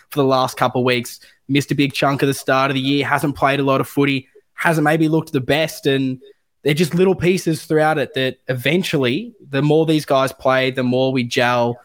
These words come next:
the more we're in these situations, I think we're gonna be better because we've clearly lifted that standard. We're beating a lot of the teams we really should be beating.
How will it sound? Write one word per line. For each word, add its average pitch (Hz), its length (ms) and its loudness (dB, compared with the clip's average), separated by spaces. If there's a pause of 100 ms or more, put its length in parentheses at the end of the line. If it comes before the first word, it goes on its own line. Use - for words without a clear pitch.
(160)
the 123 80 -2
more 151 200 2
we're 147 180 2
in 170 120 2
these 175 200 0
situations, 175 720 0
I 147 80 0
think 165 220 -4
we're 165 100 2
gonna 156 200 0
be 147 120 -2
better 139 300 0
because 135 380 -2 (260)
we've 156 160 0
clearly 170 580 2
lifted 143 480 -2
that 139 200 0
standard. 131 460 -2
We're 131 140 0
beating 143 400 0
a 135 60 0
lot 131 240 0
of 139 60 -4
the 143 60 -6
teams 135 360 -2
we 135 80 2
really 131 300 0
should 151 300 -2
be 185 120 0
beating. 165 420 0